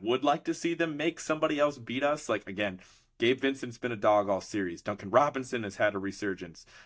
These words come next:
Uh, Bam's been really good on the offensive end. But really, nobody on that team genuinely scares me besides Jimmy Butler. So if it does get, like, I'm not saying they have to Jimmy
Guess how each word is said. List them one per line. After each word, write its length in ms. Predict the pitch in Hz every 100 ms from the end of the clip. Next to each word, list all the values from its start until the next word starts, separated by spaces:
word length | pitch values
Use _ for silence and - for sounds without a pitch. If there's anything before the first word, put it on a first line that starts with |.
| -
Uh, 140 | 87 85
Bam's 380 | - 135 147 135
been 120 | 127
really 220 | 127 120
good 160 | 113 107
on 80 | 104
the 80 | 104
offensive 480 | 95 - 98 101
end. 240 | 92 87 90
But 180 | 123 - - - - -
really, 500 | 151 220 226 180 131 -
nobody 500 | 151 165 202 208 190
on 120 | 175
that 180 | 156 117
team 280 | 160 143 110
genuinely 880 | - 117 127 139 143 143 135 131
scares 520 | 117 - 101 101 131 143
me 300 | 147 147 151 - _ _ -
besides 680 | 131 117 - 135 143 135 -
Jimmy 240 | - 120
Butler. 400 | 101 95 - 73 -
So 420 | - 131 117 113 _ _ _ -
if 180 | 147 143
it 80 | 139
does 220 | 160 160
get, 240 | 160 -
like, 160 | 117 107
I'm 80 | 131
not 180 | 156
saying 220 | - 151 143
they 60 |
have 180 | 131 135
to 80 | 135
Jimmy 380 | 120 127 123